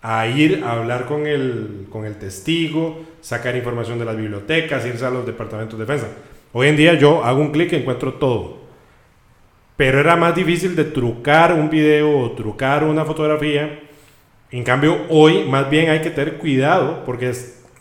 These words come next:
tanta la perfección de lo que yo puedo lograr con un video o con una fotografía, que como yo, sin tener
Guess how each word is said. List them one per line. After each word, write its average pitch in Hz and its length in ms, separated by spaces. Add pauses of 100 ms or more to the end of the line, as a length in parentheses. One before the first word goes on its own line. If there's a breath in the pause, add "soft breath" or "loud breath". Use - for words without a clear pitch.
tanta 196 760
la 117 140
perfección 117 720 (680 loud breath)
de 123 180
lo 120 140
que 123 100
yo 131 160
puedo 170 240
lograr 151 540
con 113 140
un 139 180
video 160 520
o 107 40
con 110 160
una 143 180
fotografía, 165 800 (260 loud breath)
que - 260
como 165 340
yo, 185 360
sin 123 240
tener 151 560